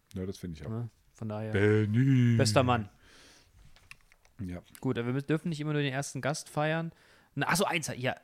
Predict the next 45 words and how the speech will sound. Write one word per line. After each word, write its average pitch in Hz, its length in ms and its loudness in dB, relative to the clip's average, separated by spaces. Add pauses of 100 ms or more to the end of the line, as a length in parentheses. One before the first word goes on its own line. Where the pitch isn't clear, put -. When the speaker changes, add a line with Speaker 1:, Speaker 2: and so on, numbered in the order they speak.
(140)
Speaker 2:
ich 123 120 -10
möchte, 151 240 -2
ich 127 100 -4
möchte 147 240 -2
eine 165 180 2
Sache 147 240 0
noch, 127 220 -2
äh, - 40 -10
eine 127 300 -4
Sache 143 220 -2
zum 135 120 -4
Schluss 139 220 -6
noch 143 100 -2
kurz 120 200 -6
bringen. 143 320 -4
Wir 120 100 -2
haben 123 160 -2
ja, 117 180 0
äh, 110 120 -6
letzte 127 340 -4
Woche, 127 340 0 (420)
äh, 120 400 -2
Bruder, 139 580 0 (160)
äh, 120 340 -4
dich 139 200 -4
erwähnt 131 420 0
und, 127 220 -4
äh, - 120 -8
ich - 160 -8
vergaß 123 400 0
natürlich 139 380 -2
vollkommen, 151 560 0
und 127 40 -8
das 117 140 -6
möchte 131 200 -4
ich 135 40 -6
jetzt 123 120 -6
hier 120 100 -4
nachholen, 127 320 -2
er 135 60 -2
hat 165 100 -2
am 170 100 0
nächsten 185 260 -2
Tag 180 140 0
Geburtstag. 143 720 -2